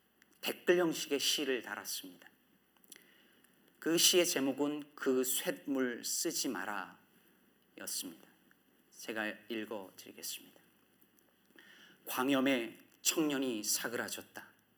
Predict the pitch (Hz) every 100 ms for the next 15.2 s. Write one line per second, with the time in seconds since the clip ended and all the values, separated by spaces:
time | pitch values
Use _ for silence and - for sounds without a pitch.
0 | _ _ _ _ _ _ - 123 - 147
1 | 139 135 135 131 156 - 131 87 92 -
2 | - _ _ _ _ _ _ _ - 117
3 | 127 120 - 131 123 120 123 113 131 107
4 | 104 - 123 - 95 - - _ _ _
5 | _ _ _ - 120 131 135 131 127 123
6 | 123 127 135 107 107 123 - 107 92 -
7 | _ _ _ _ _ _ - - 175 160
8 | 160 151 147 123 110 120 110 120 92 -
9 | 98 - 101 95 - _ _ _ _ _
10 | _ - - 110 117 120 104 110 107 107
11 | - 104 82 87 78 - _ _ _ _
12 | _ _ - - _ - - 185 175 151
13 | 151 110 110 117 107 - - - _ _
14 | _ _ _ _ - - - - - -
15 | -